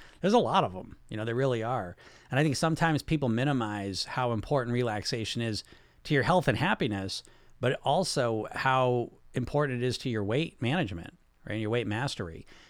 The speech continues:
It's one of the key factors that's driving your weight, regardless, <laughs> right? Your, your tension levels, your relaxation levels, they're both driving and influencing your weight at a very deep level. So the first thing you wanna recognize is that,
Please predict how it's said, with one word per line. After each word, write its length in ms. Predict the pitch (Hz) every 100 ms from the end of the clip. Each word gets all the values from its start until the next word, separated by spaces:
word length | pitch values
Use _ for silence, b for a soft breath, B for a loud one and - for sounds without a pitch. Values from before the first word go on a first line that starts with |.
| -
It's 160 | 113 131
one 120 | 147
of 60 |
the 80 | 131
key 240 | - - 170
factors 540 | - 123 160 127 98
that's 160 | 104 -
driving 720 | 107 117 131 147 101 95 98 -
your 280 | - 117 120
weight, 400 | 107 135 98 - - -
regardless, 640 | 120 104 135 120 95 - - -
<laughs> 120 | -
right? 180 | - -
Your, 160 | 113
your 160 | 107 104
tension 380 | - 151 147 170
levels, 280 | 170 175 135
your 100 | 127
relaxation 600 | 143 127 113 139 - 113
levels, 220 | 98 90
they're 80 | 98
both 240 | 131 107
driving 500 | 110 113 127 131 113
and 100 | 110
influencing 520 | 120 - 117 104 110
your 200 | 110 113
weight 360 | 95 120 104 -
at 80 | 101
a 20 |
very 220 | 107 110
deep 220 | 104 107
level. 340 | 107 113 98 - - B B B B B B B -
So 340 | 185 175 160 - -
the 120 | 180
first 240 | 226 247
thing 80 | 285
you 40 |
wanna 140 | 262 175
recognize 640 | 147 160 139 123 117 107
is 280 | 131 143 123
that, 280 | 151 139